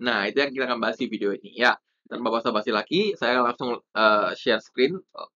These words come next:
share layar laptop saya, teman-teman. Nah, checklistnya ada lima, teman-teman, yang kita, akan kita bahas di video ini.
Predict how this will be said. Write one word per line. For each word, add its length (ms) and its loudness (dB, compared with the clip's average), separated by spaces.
share 240 -2
layar 240 2
laptop 320 -4
saya, 240 -2
teman-teman. 400 -6
Nah, 160 6
checklistnya 400 8
ada 80 8
lima, 240 8
teman-teman, 400 2
yang 80 -6
kita, 160 2
akan 240 6
kita 160 4
bahas 240 2
di 80 0
video 240 0
ini. 320 -4